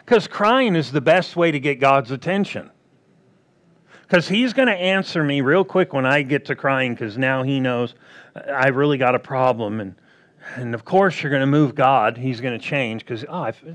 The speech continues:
feel sorry for them. Do you know the Bible said Jesus ignored the person who cried and kept going? And they're blind.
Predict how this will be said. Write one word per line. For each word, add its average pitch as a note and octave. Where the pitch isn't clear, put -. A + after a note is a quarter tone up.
feel F#3+
sorry B3+
for G#2
them. D#2+
Do F3+
you E4
know C4+
the F#3+
Bible F3+
said D#3
Jesus D3+
ignored A#2+
the E3+
person D3+
who D#3+
cried B2+
and G2+
kept A#2+
going? A#2+
And D#3
they're G#3+
blind. B3